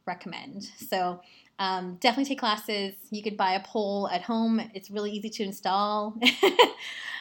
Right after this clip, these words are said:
Um, highly recommend that. Um, <laughs> let me see here. Um, what differentiates an escort from a prostitute or a sugar baby? Yes,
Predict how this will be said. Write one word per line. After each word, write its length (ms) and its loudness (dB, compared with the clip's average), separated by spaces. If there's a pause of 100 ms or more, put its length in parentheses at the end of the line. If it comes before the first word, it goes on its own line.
Um, 420 4
highly 300 -2
recommend 380 -8
that. 320 2 (140)
Um, 840 2 (800)
<laughs> 800 -16
let 180 -2
me 120 -4
see 200 -8
here. 240 -2
Um, 360 2
what 180 6
differentiates 800 0
an 80 0
escort 420 -2
from 80 -4
a 60 -2
prostitute 520 -4
or 60 -6
a 60 -6
sugar 240 -8
baby? 340 -10 (540)
Yes, 420 -2